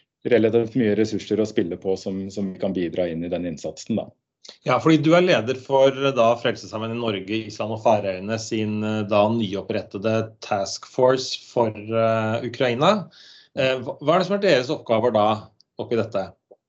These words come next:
Speaker 1: Ja, det er jo viktig for, em, for oss også internt i organisasjonen, i vårt territorium, som det heter, Frelsesarmeen Norge, Island og Færøyene, å være koordinerte på, eh, både kontakten ut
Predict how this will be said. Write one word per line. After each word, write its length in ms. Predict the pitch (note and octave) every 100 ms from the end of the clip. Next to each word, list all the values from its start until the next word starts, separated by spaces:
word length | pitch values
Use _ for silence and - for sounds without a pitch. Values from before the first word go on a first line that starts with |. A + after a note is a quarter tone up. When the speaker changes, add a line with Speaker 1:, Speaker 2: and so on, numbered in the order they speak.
| _ _ _ _ _ _ _ _ -
Speaker 1:
Ja, 160 | F#2 F2
det 140 | A2 C3
er 80 | D3
jo 80 |
viktig 260 | C#3+ C#3+ C3 B2+
for, 220 | C3 B2
em, 220 | A#2+ A#2 A#2 A#2 A2+ -
for 140 | B2 -
oss 220 | G#2 -
også 380 | G2+ F2 - G2 G2 G2+
internt 480 | G2+ G2+ F#2+ F2+ G#2
i 40 |
organisasjonen, 960 | G2 G2+ G2+ G2 G2+ G2+ G2+ G#2+ A2 G#2+ - - G#2+
i 380 | G2 G2 G2+ G2
vårt 300 | G2 - -
territorium, 560 | A2 G#2+ A2 A2 A2
som 160 | A#2 A#2
det 140 | A2+
heter, 320 | A2 E3 C#3 A2+
Frelsesarmeen 640 | A2+ G2+ A2 G#2 G2+ A2+
Norge, 220 | G#2 G2 F#2+
Island 240 | G2 F#2+
og 80 | G2+
Færøyene, 460 | F#2+ F2+ F2+ F#2+ A#2
å 160 | B2 B2+
være 240 | G#2+ G2
koordinerte 640 | G#2 G#2 A2 G2 D#2+ - F2+ -
på, 160 | G2+ G2 F#2+ _ _ - - - - - _ _ -
eh, 140 | G2 F#2+
både 380 | A2 A2+ G2 G2+
kontakten 640 | B2+ A2+ G2+ - - B2
ut 240 | A#2 A#2+